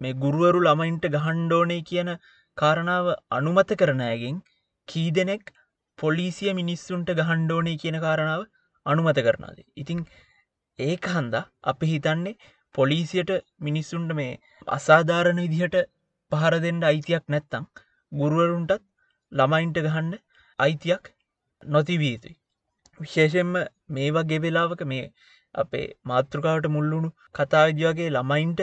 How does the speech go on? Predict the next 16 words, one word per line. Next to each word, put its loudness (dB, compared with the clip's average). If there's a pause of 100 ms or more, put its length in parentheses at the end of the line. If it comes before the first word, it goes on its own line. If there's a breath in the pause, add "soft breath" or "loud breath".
(120)
අනතුරු -2
සිද්ධ -2
වෙනවා 0
නම්, -16
තුවාල 2
සිද්ධ -4
වෙනවා -2
නම් -12 (440 soft breath)
අපි -4
හිතනවා -2 (400 soft breath)
ඒක 0 (1080)
ළමයින්ට -2 (200)
ගහනවයි -2
කියන -6
එක -6 (460)
සාර්ථක 0